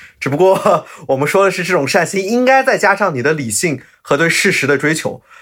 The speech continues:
所以这也是为什么我们觉得，呃，通过捐赠可能是一种手段，不过这种捐赠一定是要，呃，有，有调查的，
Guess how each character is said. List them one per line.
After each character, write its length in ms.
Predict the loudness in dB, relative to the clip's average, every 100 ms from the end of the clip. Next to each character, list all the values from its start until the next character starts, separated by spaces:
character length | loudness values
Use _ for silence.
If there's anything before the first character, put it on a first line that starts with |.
| -20 _
所 140 | -4 0
以 20 |
这 80 | 2
也 80 |
是 100 | 2
为 120 | 2 2
什 100 | 2
么 80 |
我 60 | 0
们 100 | 2
觉 100 | 2
得， 360 | 4 4 0 -6 _ _
呃， 100 | -6
通 160 | -2 2
过 100 | 2
捐 220 | 2 2
赠 160 | 2
可 120 | 0 -2
能 120 | 0
是 80 | 0
一 60 |
种 120 | 0
手 160 | -2 -2
段， 280 | 0 0 -2 _ -20 _
不 80 | 0
过 80 | 2
这 80 | 2
种 160 | 0
捐 240 | 2 2 2
赠 160 | 0
一 120 | 0 0
定 160 | 0
是 160 | 2 2
要， 300 | 2 0 -4 _ _
呃， 280 | -2 2 2
有， 240 | 2 0 2
有 160 | 0
调 280 | 2 2 2
查 240 | 0 0
的， 240 | 2 0